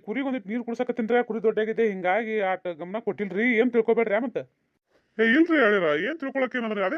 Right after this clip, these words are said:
Speaker 2: ನಾವು ಇಲ್ಲಿ ಬಂದೇವ್ರಿ, ಭಾಳ ದಿನ ಆಗಿಲ್ಲ ಹೇಳ್ರಿ. ಬರ್ರಿ, ಅಕ್ಕರ್ ಕಾಣಲ್ರಿ ಮನ್ಯಾಗ?
Speaker 1: ಅವರು ಇಲ್ಲೇ ಅದಾರ ತಡ್ರಿ, ಬರ್ತಾರ್ರಿ, ಕರ್ತ ಬರ್ತೀನಿ ನಿಂದ್ರಿ. ಅವರು, ಆ, ಇದ್ರಂದು, ಹೆ-, ಆಕಳ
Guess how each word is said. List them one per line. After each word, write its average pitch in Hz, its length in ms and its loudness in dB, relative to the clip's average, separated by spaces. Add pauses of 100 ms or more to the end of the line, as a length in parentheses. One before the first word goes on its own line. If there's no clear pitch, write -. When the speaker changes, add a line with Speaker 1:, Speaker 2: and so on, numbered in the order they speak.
Speaker 2:
ನಾವು 247 160 -2
ಇಲ್ಲಿ 254 140 0 (120)
ಬಂದೇವ್ರಿ, 208 320 -2
ಭಾಳ 185 160 2
ದಿನ 214 160 -4
ಆಗಿಲ್ಲ 190 200 -4
ಹೇಳ್ರಿ. 190 140 -6 (420)
ಬರ್ರಿ, 196 160 2 (300)
ಅಕ್ಕರ್ 285 240 0
ಕಾಣಲ್ರಿ 269 400 2
ಮನ್ಯಾಗ? 269 220 0 (1300)
Speaker 1:
ಅವರು 370 260 6
ಇಲ್ಲೇ 339 160 4
ಅದಾರ 311 200 2
ತಡ್ರಿ, 254 260 2
ಬರ್ತಾರ್ರಿ, 220 340 -2
ಕರ್ತ 208 220 -4
ಬರ್ತೀನಿ 196 300 -8
ನಿಂದ್ರಿ. 185 280 -2 (120)
ಅವರು, 226 180 4 (680)
ಆ, 175 40 -2 (120)
ಇದ್ರಂದು, 208 360 4 (360)
ಹೆ-, 151 140 -2 (380)
ಆಕಳ 202 200 2